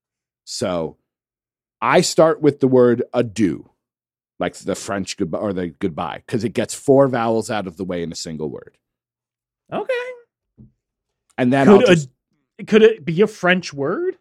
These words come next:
Speaker 1: Sure. I think it's a, it'll tell you if it's not a word in their database.
Speaker 2: Is it always a five-letter word?
Speaker 1: Yes.
Speaker 2: So it could be adios tomorrow.
Speaker 1: Yeah. Technically, I suppose.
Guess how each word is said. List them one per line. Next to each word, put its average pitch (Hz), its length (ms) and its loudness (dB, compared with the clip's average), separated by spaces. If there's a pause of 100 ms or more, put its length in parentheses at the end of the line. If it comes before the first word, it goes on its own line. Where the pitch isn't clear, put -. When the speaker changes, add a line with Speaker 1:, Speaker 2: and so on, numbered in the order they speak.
(120)
Speaker 1:
Sure. - 300 4 (1300)
I 107 100 -4
think 120 260 -6 (140)
it's 131 180 2
a, 160 240 0 (140)
it'll 226 220 6
tell 196 260 2
you 151 160 4
if 131 80 -2
it's - 160 -6
not 123 260 -2
a 104 240 -4 (100)
word 117 380 2
in 95 100 -4
their 90 120 -6
database. 80 460 -12
Speaker 2:
Is 196 140 4
it - 180 0 (100)
always 202 400 4
a 240 80 -2
five-letter 214 580 -4
word? 269 340 -8
Speaker 1:
Yes. - 460 -10 (1400)
Speaker 2:
So 175 160 2
it 170 80 -2
could 190 140 4
be 180 140 -4
adios 156 640 2
tomorrow. 82 480 -20 (640)
Speaker 1:
Yeah. 220 160 -2 (680)
Technically, 117 460 -6
I 90 60 -6
suppose. - 480 -8